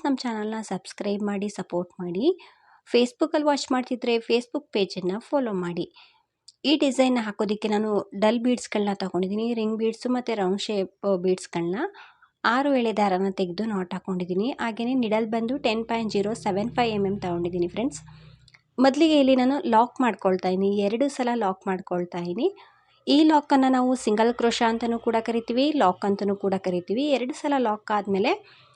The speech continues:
ಸ್ಟಾರ್ಟಿಂಗ್ಗೆ ಕುಚ್ಚನ್ನ ಕಟ್ಟೋದಿಕ್ಕೆ ಐದು ಚೈನ್‌ಗಳನ್ನ ಹಾಕೊಳ್ತಾ ಇದೀನಿ. ಐದು ಚೈನನ್ನು ಹಾಕಿ ಅದು ಎಲ್ಲಿಗೆ ಬರುತ್ತೆ ಅಲ್ಲಿಗೆ ನೋಡ್ಕೊಂಡು ನಾವು ಲಾಕ್ ಮಾಡ್ಬೇಕು.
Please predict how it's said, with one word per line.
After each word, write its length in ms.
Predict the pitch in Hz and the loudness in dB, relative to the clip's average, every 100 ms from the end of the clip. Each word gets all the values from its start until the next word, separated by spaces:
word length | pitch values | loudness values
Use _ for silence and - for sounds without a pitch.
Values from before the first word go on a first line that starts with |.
| _ _ - | _ _ -4
ಸ್ಟಾರ್ಟಿಂಗ್ಗೆ 760 | - 262 240 262 302 285 277 | 0 4 4 2 0 0 0
ಕುಚ್ಚನ್ನ 460 | 277 254 247 254 233 | -2 -4 0 0 0
ಕಟ್ಟೋದಿಕ್ಕೆ 640 | 220 202 202 190 190 - - - | 0 -4 -2 0 0 2 0 2
ಐದು 260 | 247 294 294 | 4 4 2
ಚೈನ್‌ಗಳನ್ನ 560 | 262 208 190 185 190 240 | 4 2 4 2 2 0
ಹಾಕೊಳ್ತಾ 640 | 220 196 - 185 185 175 | -2 -4 -2 -2 0 -2
ಇದೀನಿ. 300 | 175 190 339 392 _ _ _ _ _ _ _ _ _ _ _ _ _ _ _ _ _ _ _ _ _ _ 247 | -2 0 0 -2 _ _ _ _ _ _ _ _ _ _ _ _ _ _ _ _ _ _ _ _ _ _ 4
ಐದು 280 | 269 302 | 6 6
ಚೈನನ್ನು 420 | 302 254 226 220 208 | 4 4 4 2 0
ಹಾಕಿ 420 | 185 185 254 262 | -2 -2 0 2
ಅದು 260 | 220 202 | 2 0
ಎಲ್ಲಿಗೆ 380 | 208 208 262 269 | 0 2 0 0
ಬರುತ್ತೆ 300 | 233 226 226 | 2 2 0
ಅಲ್ಲಿಗೆ 220 | 214 208 | -2 0
ನೋಡ್ಕೊಂಡು 580 | 202 196 196 - 190 196 | 0 0 -2 0 0 2
ನಾವು 160 | 214 302 | 0 2
ಲಾಕ್ 360 | 302 240 - | 2 0 0
ಮಾಡ್ಬೇಕು. 500 | 196 185 185 175 - | 0 0 -2 -2 -2